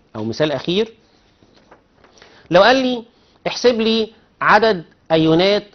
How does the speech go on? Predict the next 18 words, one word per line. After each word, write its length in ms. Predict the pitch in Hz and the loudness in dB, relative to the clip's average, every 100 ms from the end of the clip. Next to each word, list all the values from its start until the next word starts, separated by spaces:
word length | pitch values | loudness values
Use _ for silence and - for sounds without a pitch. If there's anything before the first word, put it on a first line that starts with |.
| _ | _
الصوديوم 640 | 147 - 196 185 190 226 262 _ _ _ _ 151 | -12 -4 -2 0 0 0 -6 _ _ _ _ -4
الناتجه 520 | 151 151 165 202 170 | 0 0 0 0 0
من 160 | 175 | 0
ذوبان 580 | 196 185 185 196 214 233 - _ _ _ _ _ - | 0 2 2 2 -2 -4 -14 _ _ _ _ _ -2
نص 340 | 196 233 - | 0 0 -2
جرام 500 | 202 202 226 233 220 - _ - | 2 4 2 0 -6 -18 _ -4
من 440 | 170 208 214 196 - _ _ _ | 2 2 0 -6 -12 _ _ _
كلوريد 340 | 180 175 202 185 | 2 4 4 0
الصوديوم. 480 | - 165 117 107 - _ _ _ _ _ | -2 -4 -4 -8 -18 _ _ _ _ _
قلت 100 | - | -18
له 100 | 107 | -16
مستر، 260 | 135 131 123 | -14 -16 -14
ما 80 | |
هو 180 | 110 120 | -12 -12
نفس 260 | 123 - 156 | -12 -12 -12
الفكره 300 | 131 185 160 | -12 -10 -8
اللي 120 | 139 | -10
فاتت. 320 | 180 175 113 | -10 -10 -12